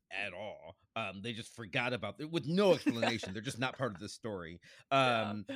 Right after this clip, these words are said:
Speaker 1: Rory, who, you know, uh, Kitty and Kurt.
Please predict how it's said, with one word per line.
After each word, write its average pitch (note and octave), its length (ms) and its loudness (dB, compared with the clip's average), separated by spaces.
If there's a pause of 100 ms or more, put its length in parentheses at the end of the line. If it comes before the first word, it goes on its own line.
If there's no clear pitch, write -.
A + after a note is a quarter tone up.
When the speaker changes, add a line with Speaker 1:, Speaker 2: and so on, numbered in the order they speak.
(380)
Speaker 1:
Rory, D#3 320 2
who, G2+ 400 -4
you A2 100 -6
know, G2+ 220 -4 (320)
uh, F#3 120 2 (120)
Kitty A3+ 640 2 (180)
and C3+ 180 0
Kurt. D3 340 0